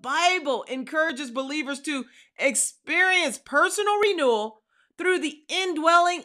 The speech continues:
of the Holy Spirit. The re-words remind us of God's active involvement in our lives, offering us the opportunity to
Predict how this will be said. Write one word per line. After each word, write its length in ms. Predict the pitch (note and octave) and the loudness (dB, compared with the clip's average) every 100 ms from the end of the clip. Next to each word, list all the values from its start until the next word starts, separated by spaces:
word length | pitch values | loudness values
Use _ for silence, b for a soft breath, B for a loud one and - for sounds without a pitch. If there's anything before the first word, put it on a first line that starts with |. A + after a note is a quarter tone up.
| - | -2
of 240 | C#4+ C#4 | 0 0
the 160 | G3 E3 | -2 -4
Holy 580 | C#3 - A#3+ D#4 A#3+ D3+ | -6 -4 -4 -2 -6 -8
Spirit. 1080 | - - - _ C4+ D#4+ D#4+ C4+ G#3 D3 - _ B B B - | -8 -10 -12 _ -6 -2 2 2 2 -4 -10 _ B B B -8
The 360 | B3+ F4 D#4 - _ | 4 6 6 0 _
re-words 880 | A3 D4 A4+ B4 A4+ D4+ B3+ C4+ | -16 0 4 4 4 4 2 -2
remind 460 | C4 E4+ E4+ F#4 F#4 | -6 -6 -2 -2 -2
us 120 | F#4 | -6
of 160 | E4 A3+ | -8 -6
God's 380 | D#4+ F4 E4 - - | -2 0 -2 -6 -2
active 520 | F#4+ A4+ A4+ A4+ G#4 - | 0 -2 -4 -8 -8 -10
involvement 800 | F4 E4 B3+ E4 E4 C#4+ D#4 C4+ | -10 -10 2 4 4 2 -8 -10
in 160 | C#4+ E4+ | -6 0
our 180 | F#4+ F#4 | 0 2
lives, 480 | B3+ G3 F3+ G#3 - | 2 2 -2 -8 -10
offering 480 | - D#4 F4 F#4+ F4+ | -2 -2 -2 -8 -6
us 220 | C4+ D4 | -6 -6
the 160 | C#4+ C#4+ | -6 -4
opportunity 600 | D#4 D#4+ F4 E4 D#4+ D#4+ | -4 -6 -12 -12 -10 -10
to 340 | - D#4 C#4+ | -10 -10 -10